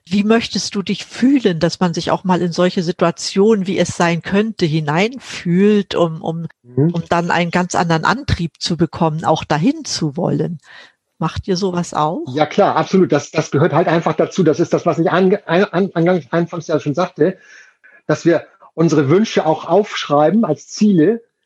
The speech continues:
Speaker 1: Ja.
Speaker 2: Und, und auch, äh, und da ist auch wichtig, dass man grad bei den Zielen auch sagt,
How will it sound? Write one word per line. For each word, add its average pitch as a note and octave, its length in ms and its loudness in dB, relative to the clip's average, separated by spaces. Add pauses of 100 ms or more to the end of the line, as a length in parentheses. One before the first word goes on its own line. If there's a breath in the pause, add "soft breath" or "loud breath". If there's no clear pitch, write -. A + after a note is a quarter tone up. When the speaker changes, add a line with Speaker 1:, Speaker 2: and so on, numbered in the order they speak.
Speaker 1:
Ja. F3 240 -4 (100)
Speaker 2:
Und, - 240 -4
und F3 200 0
auch, E3+ 240 0
äh, E3 120 4 (100)
und D#3+ 120 0
da D#3 120 4
ist - 140 -6
auch - 140 -10
wichtig, F#3+ 480 2
dass - 160 -10
man D#3+ 240 0 (100)
grad D#3+ 220 0
bei E3+ 80 2
den D3+ 160 2
Zielen G#3 340 2
auch D3+ 160 0
sagt, D#3+ 300 -4